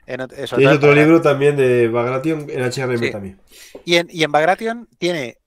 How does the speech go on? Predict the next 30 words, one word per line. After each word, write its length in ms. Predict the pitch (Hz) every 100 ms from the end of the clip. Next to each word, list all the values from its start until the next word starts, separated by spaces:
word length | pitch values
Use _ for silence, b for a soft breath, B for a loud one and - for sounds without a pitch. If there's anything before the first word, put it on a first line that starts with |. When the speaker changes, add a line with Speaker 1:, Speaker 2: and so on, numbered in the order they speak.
| _ -
Speaker 1:
al 140 | 139
principio 320 | 143 180 175
un 60 | 143
papel 260 | 139 170
desastroso 720 | 143 127 135 - 190 - 262 _ _
y 100 | 139
luego 200 | 147 180
tiene 160 | 180 175
un 40 |
papel 300 | 156 190 202
decisivo. 560 | 160 143 - 131 104 _ _ b b b _
Pero 80 | -
tiene 80 | 175
un 60 | 185
papel 200 | 190 196
desastroso 600 | 190 - - 214 208 226
porque 580 | - 139 139 120 110 _ _ _ _
consigue 480 | 131 131 - 180 175
convencer 500 | 151 139 120 - 151
a 100 | 127 -
Hitler 400 | 190 185 220 - b b b _
de 180 | 131 143
que 100 | 143
le 120 | 135
dé 160 | 127 180 - -
todas 220 | 170 165
las 100 | 143
fuerzas 280 | 156 151 131
blindadas. 580 | 127 131 135 120 - _ _ _ _ _ _ _ _ _ _ -
Porque 460 | 131 127 117 98